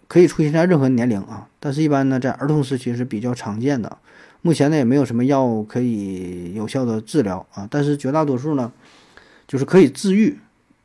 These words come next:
呃，治-，治愈啊，自己就好了，不用管，自己也就好了啊。那为啥会出现这种病？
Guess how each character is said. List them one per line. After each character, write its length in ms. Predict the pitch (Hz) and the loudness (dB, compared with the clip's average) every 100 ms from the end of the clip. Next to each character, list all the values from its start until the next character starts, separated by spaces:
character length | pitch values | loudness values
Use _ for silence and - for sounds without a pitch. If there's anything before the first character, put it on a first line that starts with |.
| - | -4
呃， 120 | 147 | -4
治-， 540 | 139 - 233 185 135 - - | -4 -2 0 2 2 -2 -8
治 420 | - 233 185 127 | -4 0 2 4
愈 180 | 160 127 | 4 2
啊， 140 | 117 | 0
自 180 | 117 170 | -2 0
己 140 | 120 | 0
就 100 | 117 | 0
好 260 | 147 - - | -2 -4 -8
了， 40 | |
不 140 | 113 143 | -2 0
用 100 | 165 | 2
管， 260 | 135 - 110 | 0 -4 -10
自 120 | 139 | -6
己 60 | 123 | -4
也 80 | |
就 100 | 120 | -4
好 220 | 135 - - | -4 -6 -8
了 120 | - - _ | -14 -18 _
啊。 200 | 113 98 _ _ _ - - - | -14 -14 _ _ _ -20 -20 -12
那 80 | - | 2
为 100 | 190 | 6
啥 160 | 165 156 | 6 6
会 140 | 185 | 4
出 180 | 175 143 | 0 0
现 160 | 147 151 | 0 0
这 80 | |
种 140 | 139 107 | 0 -2
病？ 260 | - 160 | -2 -2